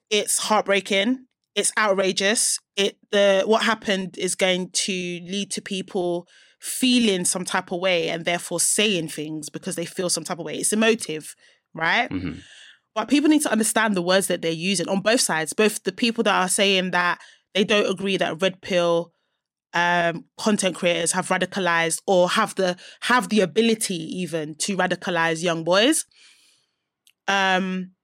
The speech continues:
Speaker 1: to people that are saying that it has, yeah?
Speaker 2: Mm-hmm.
Speaker 1: And what, what you said about, so I've spoke about Red, Andrew Tate talking about being violent. He has, he's spoken about it.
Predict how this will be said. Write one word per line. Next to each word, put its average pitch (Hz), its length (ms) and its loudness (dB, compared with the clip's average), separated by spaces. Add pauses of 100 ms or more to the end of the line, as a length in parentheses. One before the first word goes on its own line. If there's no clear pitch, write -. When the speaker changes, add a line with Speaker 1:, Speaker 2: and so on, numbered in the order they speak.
(1160)
Speaker 1:
to 214 320 2
people 220 340 0
that 202 200 0
are 196 100 0
saying 190 320 2
that - 140 0
it - 80 -4
has, 170 640 -2 (200)
yeah? 160 400 0 (560)
Speaker 2:
Mm-hmm. 190 100 -4
Speaker 1:
And 196 320 0 (2250)
what, 262 320 2
what 269 200 0
you 269 100 4
said 262 240 2
about, 190 560 0 (540)
so - 120 0
I've 208 120 2
spoke - 280 -2
about 208 180 -2
Red, 190 140 -2 (460)
Andrew 196 180 -2
Tate 190 220 -4
talking 180 160 -6
about 170 280 -2
being 175 200 -4
violent. 170 440 0
He 180 120 -4
has, 175 400 2
he's 180 140 -4
spoken 175 260 -2
about 156 220 -4
it. 175 200 -2